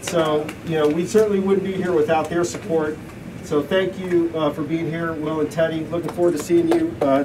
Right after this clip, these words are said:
through-, throughout the day. Um, and of course, I wanna thank all my fellow crew members, who, many of whom are on this airplane, uh,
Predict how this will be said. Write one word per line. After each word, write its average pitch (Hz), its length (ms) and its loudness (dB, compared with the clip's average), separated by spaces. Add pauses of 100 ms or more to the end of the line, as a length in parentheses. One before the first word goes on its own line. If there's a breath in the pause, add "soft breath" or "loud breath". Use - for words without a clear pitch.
through-, 160 300 0
throughout 170 300 2
the 147 60 -4
day. 170 320 2 (800 loud breath)
Um, 175 380 6 (280)
and 190 140 0
of - 160 -6
course, 214 260 4
I 196 40 2
wanna 190 220 0
thank 190 260 0
all 175 180 4
my 175 160 2 (220)
fellow 170 240 2
crew 175 220 0
members, 120 480 -4 (140)
who, 151 160 0
many 180 240 4
of 180 100 2
whom 170 240 0
are 143 180 -2
on 160 180 -2
this 151 200 -2
airplane, 160 560 0 (480)
uh, 135 360 2